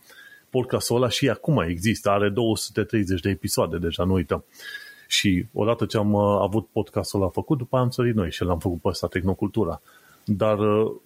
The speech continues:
mesajul a rămas același: "Mă, e ceva ce-ți place, trebuie să faci." Și acum, mulți care, care se pun să facă orice fel de proiecte și blogging și ce vrei tu, prima oară se gândesc la bani.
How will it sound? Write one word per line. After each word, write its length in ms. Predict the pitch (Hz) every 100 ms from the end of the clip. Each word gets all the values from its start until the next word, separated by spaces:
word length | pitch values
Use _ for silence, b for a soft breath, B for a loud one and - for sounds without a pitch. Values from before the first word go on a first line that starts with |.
| _
mesajul 500 | 127 117 - 123 147
a 40 |
rămas 300 | 147 147 135
același: 480 | 131 - 95 85 -
"Mă, 200 | 135 95 b b _ _
e 180 | - 117
ceva 280 | 120 113 113
ce-ți 220 | 104 98
place, 240 | 147 139 135
trebuie 220 | 127 117
să 100 | -
faci." 220 | - 95
Și 120 | -
acum, 380 | 110 - 120 110 _ _ _ _
mulți 460 | - 123 165 170 -
care, 520 | - 113 104 107 104
care 180 | 101 107
se 140 | 95
pun 160 | 101 135
să 100 | 104
facă 220 | 117 107
orice 280 | 107 110 -
fel 140 | -
de 80 | 90
proiecte 360 | - 98 82 90
și 160 | -
blogging 480 | 90 90 110 87 80
și 140 | - -
ce 120 | 110
vrei 200 | 90 87
tu, 180 | 117 117 B B
prima 160 | - 139
oară 160 | 127
se 140 | 120 113
gândesc 260 | 107 107
la 60 | 104
bani. 300 | 98 85 71